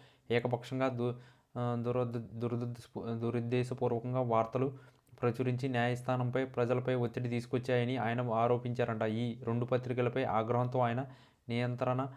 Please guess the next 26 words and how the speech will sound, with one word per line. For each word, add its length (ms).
కోల్పోయిన 400
అత్యంత 340
అసం-, 400
అసభ్యకరమైన 880
పచ్చి 300
బూతులతో 680
కూడిన 220
పదజాలం 560
తన 320
అక్కసును 440
వెళ్ళగక్కారనే 640
పుకారులు 1000
రాష్ట్ర 360
రాజకీయాల్లో 480
కలకలం 480
రేపుతుంది. 400
ఈ 340
రెండు 180
పత్రికలు 460
కేవలం 380
వార్తాపత్రికలు 760
కాదు, 400
ఒక 160
రాజకీయ 420
పార్టీకి 500
చెందిన 240